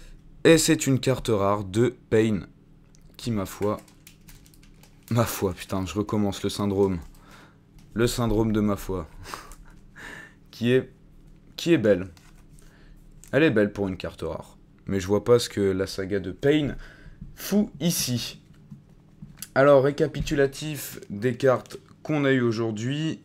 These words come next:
Euh, deux cartes rares.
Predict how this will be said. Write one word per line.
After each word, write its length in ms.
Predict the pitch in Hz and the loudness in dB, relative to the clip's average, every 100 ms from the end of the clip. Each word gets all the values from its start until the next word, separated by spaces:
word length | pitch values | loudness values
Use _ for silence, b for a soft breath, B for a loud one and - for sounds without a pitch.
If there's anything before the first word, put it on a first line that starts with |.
| - | -4
Euh, 1040 | 101 98 95 92 90 90 85 85 78 60 - B B B B B B B | 0 0 -2 -2 -4 -2 -4 -6 -10 -16 -18 B B B B B B B
deux 160 | 110 165 | 0 2
cartes 320 | 165 160 - | 2 0 2
rares. 460 | 147 156 185 117 | 2 4 2 -2